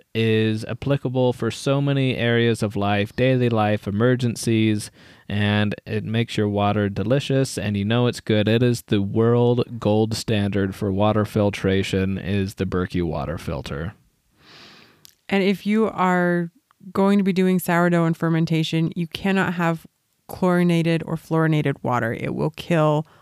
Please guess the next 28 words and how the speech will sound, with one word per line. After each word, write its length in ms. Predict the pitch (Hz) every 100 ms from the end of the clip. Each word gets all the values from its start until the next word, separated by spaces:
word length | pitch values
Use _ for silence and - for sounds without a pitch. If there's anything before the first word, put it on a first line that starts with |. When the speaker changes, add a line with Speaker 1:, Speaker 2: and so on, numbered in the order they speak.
| _ -
Speaker 2:
all 200 | 135 143
of 100 | 147
the 80 | 156
good 200 | 151 143
bacteria 600 | 135 160 - 160 156 151
and 260 | 135 160
yeast 260 | 156 170 -
that 80 | -
you're 120 | 147
trying 240 | - 156
to 100 | 160
get 220 | 156 143
growing. 460 | 165 143 160 220 262 - - - - _ -
And 140 | 180 151
I 440 | 185 202 220 233 - _ -
was 200 | 190 175
very 840 | 170 - 185 185 185 190 190 190 -
struck 600 | - - - 139 175 - _ -
by 180 | 165
how 500 | 170 - 202 185 170 -
little 720 | 156 156 175 202 214 220 -
of 200 | 175 165
the 120 | 165
city 440 | - - 165 175
water 640 | 170 151 143 156 175 185 196 _ _ _ _ _ _ -
can 180 | 190
totally 680 | 175 - - 180 175 180 175
ruin 500 | 160 160 156 151 135